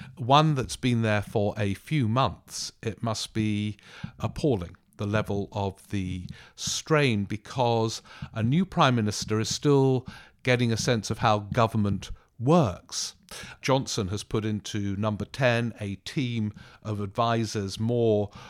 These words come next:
used to campaigning and have been appointed largely because of their views and approach to Brexit than dealing with something like this. So what levers do you pull? And how effective are those levers in delivering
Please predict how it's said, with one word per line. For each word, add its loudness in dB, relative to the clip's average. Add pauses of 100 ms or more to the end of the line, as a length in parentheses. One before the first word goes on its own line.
used -2
to -2
campaigning 0
and -6
have -6
been -2
appointed -2
largely 0
because -8
of -8
their -2
views -2
and -4
approach -6
to -6
Brexit -4 (480)
than -2
dealing 0
with -4
something -2
like -2
this. 2
So 0
what -2
levers 0
do -6
you -2
pull? -4 (580)
And -2
how 2
effective -4 (120)
are 2
those -2
levers -2
in -2
delivering -4